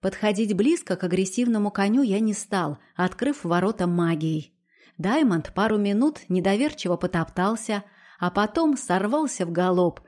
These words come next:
вырывая копытами куски дерна. О том, что конь убежит далеко, я не переживал. Территория поместья была обнесена не только обычным загоном, но и магическим барьером. Наша конная прогулка длилась больше часа.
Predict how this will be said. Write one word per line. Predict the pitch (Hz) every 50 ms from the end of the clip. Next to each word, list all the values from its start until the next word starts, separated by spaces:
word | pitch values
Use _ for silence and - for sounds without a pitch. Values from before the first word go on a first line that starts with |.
| _ -
вырывая | 175 160 190 185 196 180 208 214 208 196
копытами | 202 - 190 190 - 277 285 - 208 165 160 151
куски | - - 175 - - - - - 208
дерна. | 185 151 151 170 170 160 156 160 156 - 160 - _ _ _ _ _ _ _ _ _ _ _ _ _
О | - 180 185
том, | 185 - 311 311 285
что | - - 208 202
конь | 202 - 262 254 226
убежит | 208 190 202 196 185 214 233 202 175
далеко, | 196 190 196 202 202 - 294
я | 277 202 208 220
не | 226 220 220
переживал. | 220 208 208 208 185 190 208 190 185 170 156 151 143 - _ _ _ _ - _ -
Территория | - 196 196 214 214 262 269 262 254
поместья | 247 247 226 226 233 262 311 311 - - - 170
была | 160 175 180 208 208
обнесена | 214 180 196 208 208 202 - 208 220 233 240
не | 220 208
только | 202 - 294 320 320 - 226 196
обычным | 185 175 202 196 - - 185 190
загоном, | 175 202 202 214 208 214 214 180 165 160 147 - - - _
но | - 190 208
и | 226
магическим | 214 214 214 208 202 262 262 - 240 240 - 240 220 202
барьером. | 220 226 233 214 196 196 190 170 160 147 - - _ _ _ _ _ _ _ _ _ _ _ _ _ _ _ _ _ -
Наша | 190 208 269 262 - 294
конная | 285 - 302 294 277 269 269
прогулка | 269 254 240 240 233 320 330 320 320 - 165
длилась | 135 160 214 269 269 214 165 147
больше | 156 170 202 202 - - 160
часа. | - - - 165 160 156 - - 139 147